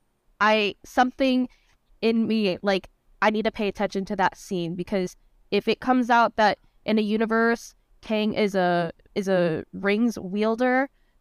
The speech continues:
that would be a very cool, uh, thing to really experiment with in Kang Dynasty, 'cause I'm, I'm sure Shang-Chi is going to be really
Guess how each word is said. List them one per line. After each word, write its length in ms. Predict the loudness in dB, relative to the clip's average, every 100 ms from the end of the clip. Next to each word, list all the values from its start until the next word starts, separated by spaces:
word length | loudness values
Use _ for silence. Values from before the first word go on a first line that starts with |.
| -2
that 220 | 2 4
would 160 | 2 -2
be 240 | -4 -6 -6
a 100 | -6
very 500 | -4 0 0 2 -2
cool, 540 | -6 -4 -2 -2 -4 -8 _ _ _ -4
uh, 340 | 2 2 2 -2 _ -4
thing 240 | -2 -2
to 100 | -2
really 200 | -2 0
experiment 560 | -4 -4 -2 0 -2 -2
with 200 | -4 -2
in 220 | -6 -6 -8
Kang 220 | -6 -2
Dynasty, 440 | 0 0 -4 -8
'cause 200 | -8 -4
I'm, 140 | -4 -2
I'm 120 | -2 -2
sure 400 | 0 2 2 -2 _ _ -6
Shang-Chi 380 | -2 0 -2 -6
is 80 |
going 200 | 0 -2 -2
to 100 | -8
be 360 | -6 -6 -10 _ _
really 460 | -10 -2 -2 0 -6